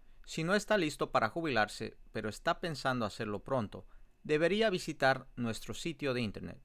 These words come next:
Si ya tiene suficientes créditos de seguro social para calificar para beneficios, puede obtener cálculos personalizados basados en su historial de ganancia actual en W W W punto S S A punto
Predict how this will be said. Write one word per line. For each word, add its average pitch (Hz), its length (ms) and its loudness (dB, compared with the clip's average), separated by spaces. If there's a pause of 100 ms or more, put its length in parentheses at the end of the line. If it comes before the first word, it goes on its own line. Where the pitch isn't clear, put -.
(300)
Si - 200 -6
ya 214 220 4
tiene 202 260 0
suficientes 175 760 -4
créditos 110 480 -2
de 101 80 -8
seguro 117 420 -2
social 113 460 0
para 104 240 -2
calificar 131 680 -2
para 98 200 0
beneficios, 95 680 -4 (320)
puede 180 160 2
obtener 143 440 0
cálculos 151 520 -2
personalizados 131 840 -2
basados 151 600 0
en 101 120 -8
su 123 140 -6
historial 139 500 -2
de 131 100 0
ganancia 113 600 -2 (360)
actual 107 480 0 (1080)
en 117 260 0 (200)
W 131 580 2
W 104 480 0
W 104 400 -2
punto 107 420 -6
S 131 360 -4
S 127 220 -4
A 87 140 0
punto 95 320 -10